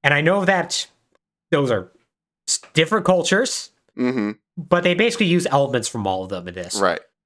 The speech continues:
Speaker 1: Uh, their name is derived from Baron Samedi, a figure in Ha-, Haitian culture that is usually depicted as either a skeleton, a black man with skeleton face paint, or sometimes kind of both.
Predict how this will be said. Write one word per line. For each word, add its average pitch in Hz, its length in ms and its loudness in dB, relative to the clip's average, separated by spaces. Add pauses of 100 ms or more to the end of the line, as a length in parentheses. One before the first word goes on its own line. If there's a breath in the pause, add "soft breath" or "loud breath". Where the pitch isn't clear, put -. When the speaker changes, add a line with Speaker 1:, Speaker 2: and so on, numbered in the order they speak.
(240)
Speaker 1:
Uh, 147 280 2
their 202 720 2 (100)
name 190 320 2
is 180 80 -2
derived 165 380 2
from 139 180 0
Baron 143 240 2
Samedi, 143 560 0 (400)
a 139 140 2
figure 143 340 0
in 123 80 -2
Ha-, 131 220 0
Haitian 139 280 -2
culture 120 380 0
that 110 160 0
is 101 140 -2
usually 147 200 0
depicted 131 400 -4
as 107 340 -2
either 120 300 2
a 101 80 -4
skeleton, 294 600 0 (500 soft breath)
a 131 80 2
black 180 300 2
man 196 220 2
with 123 100 -2
skeleton 147 380 -2
face 156 320 -2
paint, 220 420 -2 (600 soft breath)
or 233 300 0
sometimes 175 420 -4
kind 175 200 0
of 110 140 -6
both. 113 440 -2